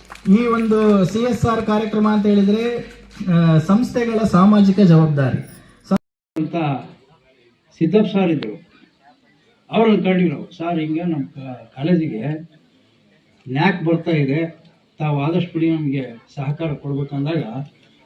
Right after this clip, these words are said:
Speaker 2: ಅವ್ರು ಹಿಂದೆ ಮುಂದೆ ಆಲೋಚನೆ ಮಾಡಲಿಲ್ಲ. "ನಮ್ಮಿಂದ ಏನ್ ಬೇಕು ಹೇಳ್ರಿ?" "ಇಲ್ಲ, ಸುಣ್ಣ ಬಣ್ಣ ಹೊಡ್ಕೊಟ್ರಿ ಸಾಕು." ಆಗ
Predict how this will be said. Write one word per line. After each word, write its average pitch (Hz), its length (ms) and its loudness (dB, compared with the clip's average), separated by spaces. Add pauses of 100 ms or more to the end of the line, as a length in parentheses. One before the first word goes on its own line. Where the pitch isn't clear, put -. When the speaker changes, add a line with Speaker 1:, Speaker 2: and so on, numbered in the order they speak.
Speaker 2:
ಅವ್ರು 143 220 0
ಹಿಂದೆ 165 240 2
ಮುಂದೆ 180 240 0
ಆಲೋಚನೆ 175 400 0
ಮಾಡಲಿಲ್ಲ. 139 380 -4 (380)
"ನಮ್ಮಿಂದ 165 320 2
ಏನ್ 165 200 0
ಬೇಕು 143 160 -8
ಹೇಳ್ರಿ?" 120 300 -18 (360)
"ಇಲ್ಲ, 175 220 -2
ಸುಣ್ಣ 175 340 -6
ಬಣ್ಣ 165 200 -4
ಹೊಡ್ಕೊಟ್ರಿ 139 460 -12 (120)
ಸಾಕು." - 320 -20 (640)
ಆಗ 196 180 -2